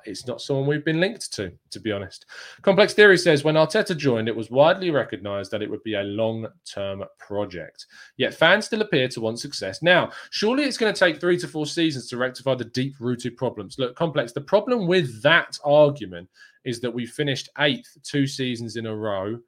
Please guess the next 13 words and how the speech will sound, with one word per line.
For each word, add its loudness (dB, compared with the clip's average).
and -4
that -4
we -4
don't 2
look 0
like -4
we're -2
progressing. -2
A -8
three -6
to -8
four -2
year -2